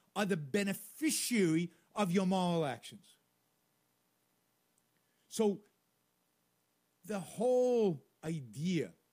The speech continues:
is to live the best life. And, and the tool we have as human beings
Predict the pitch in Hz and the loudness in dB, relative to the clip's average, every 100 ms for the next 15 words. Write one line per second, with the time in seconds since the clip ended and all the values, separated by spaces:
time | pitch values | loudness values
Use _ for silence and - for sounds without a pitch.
0 | _ - 143 - 156 139 139 165 165 127 | _ -14 -14 -10 -10 -8 -2 2 2 0
1 | 98 120 - 147 143 - 156 147 - 190 | -6 -14 -10 -8 -8 -8 -8 -8 -8 -10
2 | 196 190 196 - - 226 285 277 233 220 | -4 -4 -4 -8 -12 -6 -4 -2 -2 -2
3 | 208 185 196 - 214 190 175 233 247 190 | -4 -4 -8 -6 -4 -2 -4 -6 -4 -4